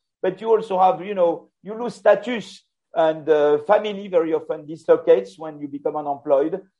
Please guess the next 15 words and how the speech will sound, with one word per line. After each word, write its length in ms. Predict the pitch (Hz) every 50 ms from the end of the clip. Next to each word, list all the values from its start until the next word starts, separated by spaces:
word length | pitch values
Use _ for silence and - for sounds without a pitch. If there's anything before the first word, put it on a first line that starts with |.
| _ _ _ -
Uh, 40 | -
uh, 540 | 151 143 139 139 - - 151 143 135 131 - _ _ _ _
so, 480 | _ - 202 208 208 202 196 - -
uh, 300 | - - 180 170 165 - 165 147
that 220 | 214 247 254 -
generates 420 | 190 226 214 208 208 208 202 - -
lots 180 | 196 190 196 -
of 140 | 160 - -
stress. 540 | _ - 170 160 147 - - - _ _ _ _ _ _ _ _ -
And 160 | 156 156 156
people, 260 | 185 220 185 233 226 202
when 160 | 214 208 185
they 60 | 180
are 140 | 170 165 165
stressed, 500 | - - - 202 214 233 233 - -